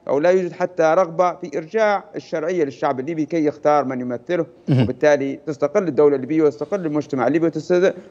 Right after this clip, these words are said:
Speaker 1: ويتم استرداد سيادة الشعب والدولة الليبية. وبالتالي خطر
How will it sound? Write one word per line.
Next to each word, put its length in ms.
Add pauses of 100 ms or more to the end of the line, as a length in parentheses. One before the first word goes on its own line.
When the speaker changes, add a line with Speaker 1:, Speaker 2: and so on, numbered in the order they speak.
Speaker 1:
ويتم 400
استرداد 640 (240)
سيادة 540
الشعب 420
والدولة 320
الليبية. 420
وبالتالي 480 (260)
خطر 440